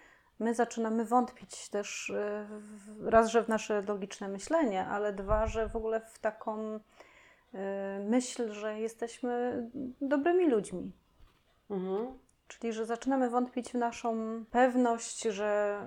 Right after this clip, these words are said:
Speaker 1: e, no, generalnie chcemy dobrze. Nie wiem, czy to tak jasno mówię?
Speaker 2: Mniej więcej tak, chociaż, e, myślę, że warto tu zrobić rozróżnienie pomiędzy, e, jakby, m, byciem zaciągniętym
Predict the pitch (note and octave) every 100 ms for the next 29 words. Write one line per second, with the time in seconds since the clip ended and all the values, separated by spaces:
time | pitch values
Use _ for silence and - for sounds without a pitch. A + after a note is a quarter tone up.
0 | - G3+ G3+ G3+ G3+ G3+ - C3 A3 G#3
1 | B3 B3 B3 B3+ B3+ - C4 B3 G3 F3
2 | - - - _ _ _ _ - A3 -
3 | - G3+ F#3+ G3 F3+ F#3 - G3 G3 G3+
4 | - - G#3 - B3+ C4 A#3+ C4 D4 -
5 | _ - _ A#3 B3 B3+ B3 D4 C#4 C4
6 | A3+ - F#3+ G3+ G3 - G3 E3+ F3+ F#3+
7 | A3 A3+ G3 G3 A3 A#3 A3 G#3+ G3 G3+
8 | G3+ - G3+ F#3 F3+ F3+ F3+ F#3 F3+ G3
9 | G#3+ G3+ G3+ F3+ F3 F3 D#3+ E3 E3 E3
10 | _ _ _ _ - D#3+ D#3 D#3 D#3 D#3
11 | - E3+ D#3 E3 D#3+ - E3+ - E3 D#3
12 | - F#3 E3+ E3 E3+ - F3+ E3 F3 G3+
13 | G#3+ F#3+ E3+ D#3+